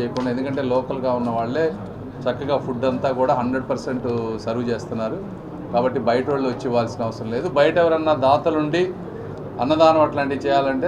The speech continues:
దయచేసి మీరు పెట్టే డబ్బులు హాస్పిటల్ ఎక్విప్‌మెంట్‌కి కానీ, వీల్ చైర్స్‌కి కానీ, ఇలాంటి వాటికి ఇస్తే మాకు హాస్పిటల్ క్లీన్గా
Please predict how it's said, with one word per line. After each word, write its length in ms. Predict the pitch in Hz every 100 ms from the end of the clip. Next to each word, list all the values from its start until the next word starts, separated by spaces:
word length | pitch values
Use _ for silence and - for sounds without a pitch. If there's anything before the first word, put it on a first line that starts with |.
| 175
దయచేసి 380 | 139 143 156 151 143
మీరు 120 | 135
పెట్టే 220 | 131 147 127
డబ్బులు 280 | 127 127 170 156
హాస్పిటల్ 420 | 135 131 151 143 127
ఎక్విప్‌మెంట్‌కి 500 | - 143 135 120 117 127
కానీ, 160 | 139 135
వీల్ 180 | 131 131
చైర్స్‌కి 340 | 139 131 131 113
కానీ, 140 | 127 123
ఇలాంటి 240 | 131 123 127
వాటికి 220 | 143 127 135
ఇస్తే 220 | - 214 220 - - - -
మాకు 140 | 113 123
హాస్పిటల్ 420 | 131 - 143 147 120
క్లీన్గా 340 | 139 135 131